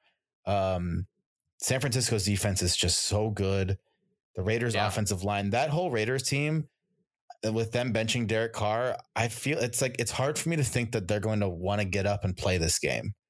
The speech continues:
Speaker 1: Um, and Josh Jacobs' comments after last week's game with, like, "I'm tired of this shit.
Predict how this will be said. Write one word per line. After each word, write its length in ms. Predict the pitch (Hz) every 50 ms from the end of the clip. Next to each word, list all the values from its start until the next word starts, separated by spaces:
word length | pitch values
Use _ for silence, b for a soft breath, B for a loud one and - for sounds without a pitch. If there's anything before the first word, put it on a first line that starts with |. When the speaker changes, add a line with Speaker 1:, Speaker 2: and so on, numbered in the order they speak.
| _ _ _ _ _ _ - -
Speaker 1:
Um, 560 | 92 92 92 87 87 87 82 76 80 80 90 _ _ _ _ _ _ _ _ _ _ _ _ - - -
and 200 | 113 107 104 98
Josh 240 | 113 - - 127 -
Jacobs' 360 | - 120 113 131 113 101 -
comments 500 | - - 107 101 104 110 117 127 131 127
after 340 | - 107 104 101 - - 87
last 320 | 87 92 95 101 98 -
week's 180 | 120 123 110 -
game 280 | - 123 120 135 139 123
with, 200 | 107 98 - -
like, 240 | 95 95 95 - - -
"I'm 120 | 90 82
tired 340 | - - - 95 - 120 123
of 60 | 120 123
this 100 | 123 120
shit. 380 | - - 127 123 123 123 120